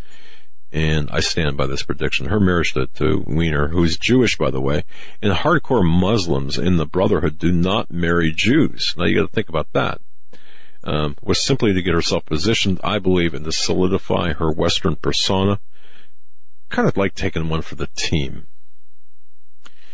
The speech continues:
And I think the walls of containment have now been overrun, and I, this is what we're seeing now. And, uh,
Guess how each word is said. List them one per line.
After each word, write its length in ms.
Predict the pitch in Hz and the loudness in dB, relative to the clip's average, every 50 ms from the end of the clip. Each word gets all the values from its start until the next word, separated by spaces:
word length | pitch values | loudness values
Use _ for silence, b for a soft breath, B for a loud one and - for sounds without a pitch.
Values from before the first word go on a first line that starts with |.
| b b b | b b b
And 100 | - 87 | -2 0
I 60 | 87 | 0
think 200 | 87 - 101 90 | 0 0 0 0
the 260 | - 87 85 80 73 64 | 0 0 2 2 2 0
walls 500 | - - 82 82 90 95 101 104 - - | 0 0 0 2 2 4 4 4 2 2
of 140 | 87 - | 0 0
containment 840 | - 82 73 - - - - - 101 95 90 76 71 71 - - - - - | 0 -2 -2 0 -2 -2 0 2 2 2 2 2 2 0 0 -2 -2 -2 0
have 220 | 87 82 78 76 | 0 0 0 0
now 300 | 76 78 82 80 78 78 | 0 0 0 0 0 0
been 260 | 76 76 71 71 69 - | -2 -2 -4 -4 -4 -2
overrun, 1040 | - 87 85 80 - - 76 76 69 - - 65 73 76 73 73 73 73 73 69 - | 0 2 2 2 2 2 2 2 2 0 0 0 0 0 0 0 0 0 0 -2 -2
and 160 | - 69 78 | -4 -2 -2
I, 120 | 78 80 78 | -2 -2 -2
this 340 | - 76 80 82 82 - - | -4 -4 -2 0 0 0 0
is 200 | - 69 - - | 0 -2 -2 -2
what 160 | 76 76 58 | -2 -2 -4
we're 120 | 55 71 73 | -4 -2 -2
seeing 400 | - - - 73 73 73 71 69 | -2 -2 0 0 -2 -2 -2 0
now. 320 | 73 76 71 65 65 - - - B B B B B B B B B B | 0 0 0 0 0 -2 -2 -2 B B B B B B B B B B
And, 400 | - - 76 76 73 71 71 71 | -2 -2 0 0 2 0 2 0
uh, 180 | 73 73 73 | 0 0 0